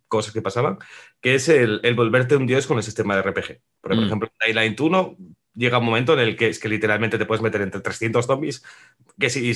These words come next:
Speaker 1: vas saltando entre ellos como un Super Mario. En esa parte me gustaría, me gustaría sentir que, que tengo que sobrevivir en todo el juego, porque además es lo que me están vendiendo con este. En el uno me vendían más un juego de acción y zombies. En este me están vendiendo
Speaker 2: Ya.
Speaker 1: sobrevive, eres el de los últimos de la humanidad.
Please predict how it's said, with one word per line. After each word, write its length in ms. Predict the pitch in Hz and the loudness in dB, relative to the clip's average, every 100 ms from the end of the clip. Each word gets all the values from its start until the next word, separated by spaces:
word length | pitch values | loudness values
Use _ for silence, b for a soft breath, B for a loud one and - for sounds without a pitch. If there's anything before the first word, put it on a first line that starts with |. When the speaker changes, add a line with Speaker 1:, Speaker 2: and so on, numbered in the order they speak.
| 117 | -2
Speaker 1:
vas 160 | 120 123 | -2 -2
saltando 240 | 120 123 | 0 0
entre 160 | 107 110 | 0 -2
ellos 120 | 107 | -2
como 140 | 98 | -4
un 60 | 101 | -6
Super 240 | 101 82 | -4 -4
Mario. 280 | 85 80 76 _ _ B B B B B _ | -4 -6 -10 _ _ B B B B B _
En 160 | 120 123 | -6 -2
esa 320 | 151 156 180 - | 0 2 0 2
parte 320 | 175 180 202 | 0 2 0
me 100 | 139 | 0
gustaría, 880 | 113 110 101 110 117 110 107 101 - _ | -2 -2 0 2 2 4 2 0 -8 _
me 120 | 135 | 2
gustaría 300 | 147 180 185 | 2 4 2
sentir 380 | 202 190 185 185 | 2 2 2 2
que, 360 | 185 143 117 - | 2 4 2 -4
que 80 | - | -6
tengo 140 | 123 147 | 0 2
que 80 | |
sobrevivir 360 | 135 117 101 110 | 2 0 0 0
en 100 | 120 | 0
todo 160 | 101 98 | 0 0
el 60 | |
juego, 240 | 90 104 95 | -2 -2 0
porque 140 | 98 | 0
además 380 | 113 147 - _ - | 0 0 -4 _ -4
es 160 | 160 160 | -2 2
lo 80 | 190 | 2
que 100 | 175 | 2
me 100 | 135 | 2
están 180 | 131 147 | 0 0
vendiendo 400 | 123 135 131 104 | 2 2 0 -2
con 180 | 104 | 0
este. 240 | 139 123 92 | 0 0 -4
En 80 | 95 | -2
el 100 | 113 | 0
uno 360 | 156 170 - B B B | 4 4 2 B B B
me 120 | 127 | -2
vendían 360 | 123 127 156 170 | 0 4 2 4
más 220 | 175 170 | 2 2
un 240 | 170 147 | 0 0
juego 380 | - - 208 - | -4 0 0 2
de 80 | 196 | 0
acción 400 | 151 - - 160 | -2 -4 -6 -4
y 80 | 127 | -2
zombies. 520 | 139 113 90 82 - | 0 0 0 -8 -8
En 100 | 120 | 0
este 180 | 151 156 | 0 0
me 100 | 165 | 0
están 180 | 165 151 | 0 0
vendiendo 400 | 147 151 147 143 | 2 2 2 0
Speaker 2:
Ya. 160 | 113 95 | 0 -2
Speaker 1:
sobrevive, 540 | 107 - 123 117 107 | -6 -8 -6 0 2
eres 220 | 135 - | 2 0
el 260 | 135 127 - | -4 -6 -12
de 160 | 139 117 | -12 -8
los 200 | - 180 | -4 -4
últimos 480 | 196 151 135 135 | -4 -6 -4 -4
de 60 | 131 | 0
la 80 | 123 | 0
humanidad. 440 | 113 107 98 90 | -2 -4 -6 -10